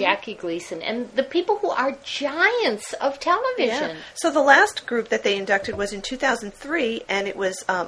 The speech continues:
Speaker 2: Bob Barker, Art Carney, Dan Rather, and Brandon Tartikoff. So a pretty impressive group of people
Speaker 1: Mm-hmm.
Speaker 2: right there.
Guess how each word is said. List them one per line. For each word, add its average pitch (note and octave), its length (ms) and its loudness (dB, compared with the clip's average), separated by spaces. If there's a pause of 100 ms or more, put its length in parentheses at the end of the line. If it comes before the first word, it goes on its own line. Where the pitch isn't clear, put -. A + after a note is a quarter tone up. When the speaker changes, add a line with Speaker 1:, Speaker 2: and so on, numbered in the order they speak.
Speaker 2:
Bob F#3+ 300 4
Barker, G3+ 480 6
Art G3 240 4
Carney, A3+ 500 -2
Dan G3+ 320 2
Rather, A#3 360 6
and G#3 120 -2
Brandon C#4 320 2
Tartikoff. - 580 0
So G3 380 -2 (380)
a - 80 0
pretty A4+ 280 6
impressive C4 460 0
group A#3+ 220 -2
of A3 80 -4
people A#3 320 0
Speaker 1:
Mm-hmm. C4+ 200 2
Speaker 2:
right E4 220 0
there. G3 300 -6